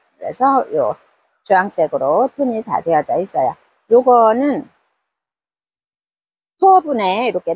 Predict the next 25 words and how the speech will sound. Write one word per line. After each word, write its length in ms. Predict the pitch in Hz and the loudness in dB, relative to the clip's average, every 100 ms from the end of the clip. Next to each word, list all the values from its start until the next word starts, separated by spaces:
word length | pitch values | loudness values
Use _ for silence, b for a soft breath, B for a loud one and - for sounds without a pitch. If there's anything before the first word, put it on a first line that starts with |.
| - | -2
토어분에 560 | 381 403 359 269 185 240 | 2 4 2 -2 -2 -4
식재가 640 | - - 254 226 226 254 | -6 -4 -2 2 2 2
되어져 400 | 208 165 151 143 | 2 2 2 0
있기 200 | 175 - | -2 -4
때문에 400 | 190 151 156 190 | -4 -4 -2 -6
가격이 460 | 240 143 170 160 180 | -6 -4 -4 -4 -6
착하게 500 | 285 311 294 240 160 | -8 -2 -2 2 0
이만 400 | 165 196 170 175 | 0 -2 -2 0
육천 400 | 233 - 285 240 | -2 -2 -2 0
원에 420 | 143 135 175 226 | -2 -2 0 0
나와져 460 | 160 143 143 120 143 | -2 0 0 0 -2
있어요. 340 | 180 160 147 - _ _ _ _ - | 0 2 2 2 _ _ _ _ -10
이렇게 220 | 170 165 | -6 -6
비교해 340 | - 180 196 262 | -4 0 0 2
보셔요. 640 | 226 151 117 156 208 180 | 2 2 4 4 4 4
요거는 560 | 226 240 240 294 302 - _ _ _ | 2 2 2 0 -4 -8 _ _ _
화분은 500 | 359 339 302 294 285 | 0 0 0 2 2
뭐를 260 | 185 233 214 | 2 2 0
다 160 | 147 | -2
심어도 420 | - 240 214 185 | -4 -6 -6 -6
다 220 | - 143 143 | -6 -2 0
예쁘죠. 520 | 180 170 147 139 160 _ 175 | -2 -6 -6 -6 -8 _ 0
요렇게 460 | 180 175 175 160 | 2 2 0 -4
살짝 480 | - 277 294 165 - | -4 -4 -2 -4 -4
들어가져 600 | - 196 147 143 131 160 | -4 -2 0 0 0 -2